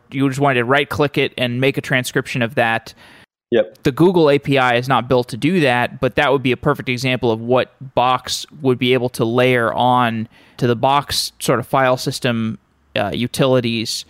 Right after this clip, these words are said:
Speaker 2: That's exactly right. Yep, and you can imagine almost every knowledge worker has some sort of use case where it would be great for them to,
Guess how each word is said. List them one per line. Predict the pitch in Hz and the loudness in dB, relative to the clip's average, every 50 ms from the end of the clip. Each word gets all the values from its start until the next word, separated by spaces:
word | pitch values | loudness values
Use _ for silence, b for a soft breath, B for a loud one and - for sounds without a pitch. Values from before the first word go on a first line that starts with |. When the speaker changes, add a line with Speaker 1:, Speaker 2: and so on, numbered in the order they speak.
| b b b | b b b
Speaker 2:
That's | 131 123 - | -4 -2 -2
exactly | 139 127 120 123 120 - 123 117 | -4 0 2 2 2 4 2 4
right. | 110 110 101 87 - - - b b b b b b _ _ _ _ _ _ _ - | 4 4 4 2 0 -2 -14 b b b b b b _ _ _ _ _ _ _ -2
Yep, | 131 135 - - | -2 -2 0 2
and | 143 139 | 2 2
you | 147 | 2
can | - 156 143 | 2 2 2
imagine | 139 139 139 147 135 139 131 131 | 2 2 2 2 2 2 2 2
almost | 123 123 123 117 - | 2 0 0 0 0
every | 131 123 123 127 117 | 0 2 2 0 2
knowledge | 117 117 117 117 117 117 | 2 2 2 2 2 0
worker | 113 - - 107 | -2 0 0 0
has | 107 107 107 - | 2 2 0 0
some | - 107 | -2 -4
sort | 107 - 117 107 | -2 0 -2 0
of | 107 | 0
use | 113 113 - | 0 -2 -2
case | - - 101 98 - - | -2 -2 -2 -2 -2 -2
where | 101 104 98 95 95 | -2 0 0 0 0
it | - | 0
would | 107 107 104 | 0 0 -2
be | 110 | 0
great | 104 117 107 104 | 0 0 -2 -2
for | - 110 | -2 -2
them | 104 101 101 104 | -2 -2 -2 -2
to, | - - 107 98 92 | -2 -2 -2 -2 -2